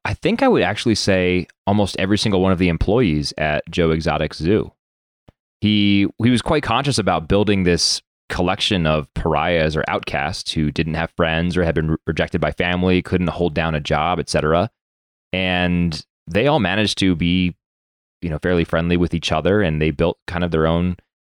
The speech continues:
community that had some semblance of family there.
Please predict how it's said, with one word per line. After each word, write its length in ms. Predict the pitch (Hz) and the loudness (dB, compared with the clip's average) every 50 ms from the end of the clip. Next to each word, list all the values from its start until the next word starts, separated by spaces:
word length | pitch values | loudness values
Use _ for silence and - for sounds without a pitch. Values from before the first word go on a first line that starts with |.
| _ _ | _ _
community 500 | - - 87 85 85 82 80 80 80 78 76 | -4 0 2 2 4 4 2 2 2 2 2
that 120 | 78 73 | 0 0
had 220 | - 85 80 76 | -2 -4 -4 -4
some 440 | - - 87 80 78 78 78 78 73 - _ - - | -2 0 0 0 0 0 -2 -4 -6 -8 _ -12 -8
semblance 460 | 85 80 82 82 78 82 80 80 - | -4 -2 -2 0 0 -2 -2 -2 -2
of 180 | 80 76 73 - | -2 -2 -2 -4
family 340 | - 82 73 78 76 73 | -4 -4 -2 -2 -2 -2
there. 360 | 73 71 69 67 71 80 90 | -2 0 0 0 0 -2 -2